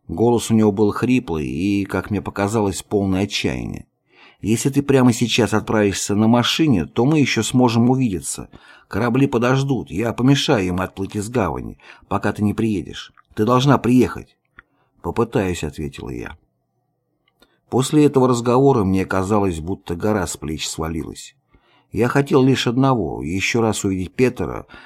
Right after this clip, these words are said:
перед отплытием на фронт и узнать, что могло его заставить так ужасно обманывать меня. Только около полудня в сопровождении двоих моих сотрудников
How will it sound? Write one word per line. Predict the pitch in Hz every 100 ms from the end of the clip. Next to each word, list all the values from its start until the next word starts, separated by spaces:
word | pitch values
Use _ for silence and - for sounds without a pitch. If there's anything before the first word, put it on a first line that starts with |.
| _
перед | 98 101
отплытием | 104 - 107 104 98 95
на | 101
фронт | 101 117 117 98
и | 98
узнать, | 95 85 80 52 -
что | - - 143
могло | 113 101 98
его | 87
заставить | 87 92 - 101 95 90
так | 82 -
ужасно | 80 90 90 - 76
обманывать | - 87 85 90 67 50 55
меня. | 65 58 50 - _ _ _ _ _ -
Только | 92 104 110 120 113 107
около | 92 107 110 107
полудня | 104 110 120 131 87 64
в | -
сопровождении | - 104 127 139 131 139 123 110
двоих | 98 104 107 101 -
моих | 82 82
сотрудников | - 107 - 131 113 76 - 52